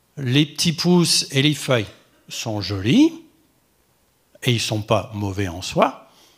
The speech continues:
ils ne contribuent, ils, ils détournent de l'énergie à la production des raisins,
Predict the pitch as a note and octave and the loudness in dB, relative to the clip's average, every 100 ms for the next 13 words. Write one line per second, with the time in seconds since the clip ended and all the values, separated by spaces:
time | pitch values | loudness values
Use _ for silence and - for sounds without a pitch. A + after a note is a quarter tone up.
0 | _ _ _ _ _ _ _ - D3 B2+ | _ _ _ _ _ _ _ 0 2 0
1 | - F#3 G#3 - E3+ C#3+ D3+ C#3+ C3 B2+ | 2 2 2 0 0 2 2 2 0 0
2 | - B2+ A#2+ A2+ D3+ G#3 - G3+ F3+ C3+ | -2 -4 -4 0 0 0 0 0 2 2
3 | C3 B2+ A#2 G2+ - D3+ A3 - _ _ | 2 2 0 -2 -2 -2 -2 -8 _ _
4 | _ - A2 - C3 B2 - B2 G#2 F#2 | _ -4 -4 -2 -4 -4 -6 -6 -6 -8
5 | F2+ E2+ B2+ | -8 -6 -6